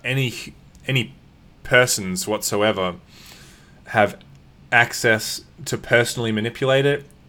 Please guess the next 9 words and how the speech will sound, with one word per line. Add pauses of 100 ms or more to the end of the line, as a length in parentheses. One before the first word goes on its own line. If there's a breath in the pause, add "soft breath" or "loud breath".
(240)
or
<coughs> (2250 soft breath)
obviously (800)
they
need
to
be
able
to